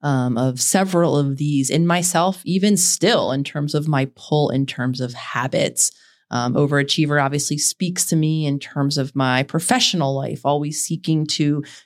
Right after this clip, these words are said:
you know, be doing, checking that next box. And the yes person really resonates with me in particular in terms of my emotional side of relationships, never wanting to br-, bring any emotional needs, always thinking I'm doing the most selfless, caring thing for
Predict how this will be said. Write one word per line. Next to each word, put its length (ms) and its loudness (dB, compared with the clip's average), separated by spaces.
you 100 0
know, 40 2
be 220 -2
doing, 460 4
checking 380 -4
that 180 -2
next 440 -6
box. 560 -6
And 260 0
the 100 0
yes 240 0
person 360 0
really 220 -2
resonates 480 0
with 100 -4
me 140 0
in 100 0
particular 640 0
in 180 -2
terms 480 0
of 140 2
my 280 0
emotional 640 0
side 300 -2
of 100 -8
relationships, 720 -6
never 240 -2
wanting 320 2
to 100 -4
br-, 220 0
bring 320 2
any 540 0
emotional 600 2
needs, 400 -2
always 480 0
thinking 420 0
I'm 180 0
doing 280 0
the 80 -2
most 300 0
selfless, 640 -2
caring 480 -4
thing 240 -6
for 200 -6